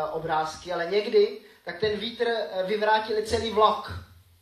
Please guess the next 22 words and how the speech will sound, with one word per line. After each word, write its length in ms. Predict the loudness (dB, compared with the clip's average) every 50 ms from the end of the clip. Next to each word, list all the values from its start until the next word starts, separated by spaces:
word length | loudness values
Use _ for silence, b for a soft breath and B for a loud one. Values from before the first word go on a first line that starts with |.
| _ _ _ _ _ _ _ -16
Že, 160 | -8 -4 -2
eh, 640 | 0 0 0 0 -2 -4 -4 -2 0 0 2 0 0 -2
jeli, 340 | -2 -2 -2 0 0 -2 -2 -2
jeli 220 | -2 -4 -4 -4
turisté 560 | -6 -4 -2 -2 -2 -2 -2 -4 -2 -2 -2
na 100 | -2 -4
Kleine 340 | -6 -6 -6 -4 -4 -6 -6
Scheidegg 580 | -6 -4 -4 -2 -2 -2 -2 -2 -2 -4 -6 -8
tam 340 | -8 -6 -6 -6 -8 -8
a, 320 | -6 -6 -6 -6 -6 -8 B B B B B -8
eh, 60 | -4 -2 0 0 0 0 0 -2 -4 -4 -6 -8 -10 -10 -12 -16 -20 -20 -20 -18
vyvrátilo 600 | -16 -10 -6 -2 0 0 0 0 -2 -4 -4 -4
to 100 | -6 -8
celý, 460 | -8 -6 -4 -4 -4 -6 -10 -14 -14
celý 260 | -10 -8 -8 -8 -8
ten 160 | -10 -10 -8
vrak 340 | -6 -6 -6 -6 -6 -8 -14
s 120 | -18 -18
tě-, 140 | -16 -16 -16 -12 -12
eh, 120 | -12 -12
s 100 | -12 -14
těmi, 420 | -12 -10 -10 -8 -8 -10 -10 -12